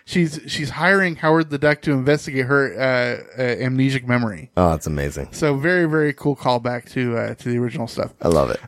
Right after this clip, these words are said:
Speaker 1: Um, we talked a few weeks ago about how Kareem Abdul-Jabbar is writing a Mycroft Holmes,
Speaker 2: Oh, right,
Speaker 1: uh,
Speaker 2: right.
Speaker 1: run. Uh, the, uh, the premiere issue, uh, has a preview.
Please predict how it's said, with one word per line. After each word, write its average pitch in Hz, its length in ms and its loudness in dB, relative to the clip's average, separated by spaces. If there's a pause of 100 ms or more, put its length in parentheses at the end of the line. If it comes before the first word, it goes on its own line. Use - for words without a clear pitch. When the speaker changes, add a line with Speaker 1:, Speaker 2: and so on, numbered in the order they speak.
Speaker 1:
Um, 151 160 0
we 160 100 2
talked 240 260 0
a 254 40 -4
few 208 160 0
weeks 180 220 -4
ago 190 160 0
about 156 260 2
how 151 160 2 (180)
Kareem 147 600 2
Abdul-Jabbar 139 680 2
is 120 80 -4
writing 131 240 0
a 123 40 -6
Mycroft 127 480 -2
Holmes, 170 360 0
Speaker 2:
Oh, 170 220 4
right, 165 180 4
Speaker 1:
uh, 131 220 4
Speaker 2:
right. 104 80 -2
Speaker 1:
run. 131 420 0 (380)
Uh, 143 200 4
the, 139 320 2 (180)
uh, 131 220 4
the 131 120 -2
premiere 160 500 0
issue, 151 480 0
uh, 143 240 2
has 147 160 0
a 156 60 -2
preview. - 360 -6